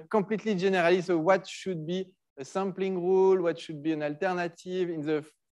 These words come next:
without, uh, discretization? Uh,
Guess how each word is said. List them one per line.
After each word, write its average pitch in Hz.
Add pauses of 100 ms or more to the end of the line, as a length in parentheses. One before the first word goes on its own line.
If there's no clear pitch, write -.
(100)
without, 190
uh, 160
discretization? 165 (400)
Uh, 151